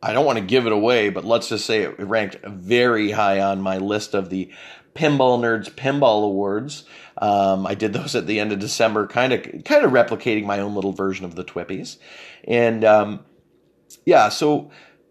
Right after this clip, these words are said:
when I got there last night, just to see Milkman and, uh, Nicole and, uh, Ian and, uh, Julie and Brad and Sean and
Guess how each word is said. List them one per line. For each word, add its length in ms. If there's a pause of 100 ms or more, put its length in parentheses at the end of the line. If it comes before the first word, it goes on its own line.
(260)
when 160
I 100
got 280
there 140
last 320
night, 320
just 480
to 100
see 720 (360)
Milkman 1000
and, 680 (460)
uh, 420
Nicole 840
and, 880
uh, 560
Ian 720
and, 680 (420)
uh, 300
Julie 680
and 180
Brad 580
and 180
Sean 840
and 240